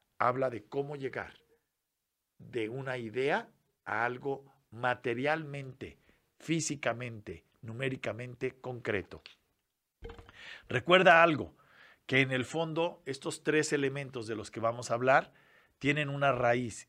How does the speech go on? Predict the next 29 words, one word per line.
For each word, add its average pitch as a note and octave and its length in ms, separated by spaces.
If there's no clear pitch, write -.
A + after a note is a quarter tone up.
¿Y A2+ 80
cuál D#3 220
es D#3 80
la C#3+ 140
raíz? B2 500
Ninguna C3+ 800
capacidad A2 720
creativa, F#2 720
ninguna B2+ 560
idea C3 280
creativa G2 680
valen B2+ 420
un B2+ 140
centavo A2+ 720
si - 220
no A2 200
concretas. G2 800
El B2+ 220
tener D3+ 520
ideas C#3 720
no A#2+ 280
es F#3+ 400
tener B2 500
la A2+ 160
capacidad A#2+ 500
de D#3 140
concretar A#2 680
las G#2+ 220
ideas. E2+ 440